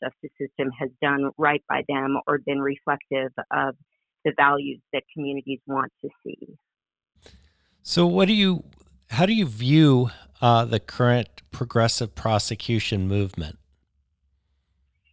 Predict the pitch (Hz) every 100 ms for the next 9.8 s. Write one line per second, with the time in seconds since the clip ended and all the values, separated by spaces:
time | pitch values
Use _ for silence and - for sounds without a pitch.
0 | _ _ - 208 214 311 302 - 190 190
1 | 165 156 _ - 165 156 - 151 - 180
2 | 156 - - 143 - 156 143 139 127 156
3 | 147 143 - - 143 - 143 139 _ -
4 | 143 139 - 147 147 143 - 135 139 151
5 | 143 131 135 _ _ _ _ - 165 170
6 | 165 196 190 175 160 156 147 - _ 160
7 | 160 151 139 - 147 139 143 147 139 _
8 | - 143 135 135 131 - 135 - 135 -
9 | 135 135 143 139 143 143 135